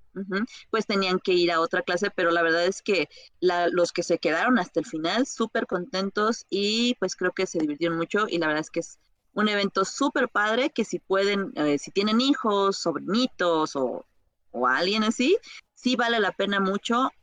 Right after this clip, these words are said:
pues, ahora sí que pagar la entrada y asistir porque se dan ponencias muy padres y los temas están muy interesantes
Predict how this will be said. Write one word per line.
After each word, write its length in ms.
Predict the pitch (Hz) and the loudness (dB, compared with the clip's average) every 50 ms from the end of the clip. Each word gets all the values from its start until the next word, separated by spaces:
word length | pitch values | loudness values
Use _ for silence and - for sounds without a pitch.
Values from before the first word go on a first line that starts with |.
| - | -2
pues, 260 | - 170 165 - - - - | 0 0 0 0 -4 -4 -2
ahora 160 | 175 180 185 | 0 0 0
sí 120 | - 190 | 0 -2
que 140 | 185 190 180 | -2 -2 -2
pagar 320 | - 151 147 147 160 175 | -2 -2 -2 0 0 2
la 100 | 180 175 | 2 2
entrada 460 | 170 175 160 175 175 180 208 233 262 - | 0 0 0 0 0 2 2 0 -2 -2
y 120 | - 170 170 | 0 0 0
asistir 380 | - - 175 - - 185 185 | 0 -2 -4 -6 -4 -4 -2
porque 420 | - 190 180 - - 170 160 147 - | 0 0 0 0 0 0 0 0 0
se 160 | - - 165 | 2 2 2
dan 200 | 165 165 165 165 | 2 2 0 0
ponencias 440 | 185 175 165 160 160 - 165 160 - | 0 0 2 0 0 0 -2 -6 -4
muy 160 | 175 175 170 | -4 -6 -6
padres 440 | - - 196 196 214 233 277 320 - - _ - - - _ _ - - | -4 -2 -2 0 0 0 0 -2 -2 -6 _ -20 -20 -20 _ _ -8 -4
y 100 | - 214 | 0 0
los 120 | 190 190 | 0 0
temas 260 | - - 190 190 202 202 | 0 0 0 0 0 -2
están 220 | 165 - - 180 | -4 -4 -2 -2
muy 80 | 180 180 | 0 0
interesantes 720 | 175 170 - 160 160 - 190 190 196 - 233 254 - - | -2 0 -2 -2 -2 0 -2 -2 0 0 0 0 0 -2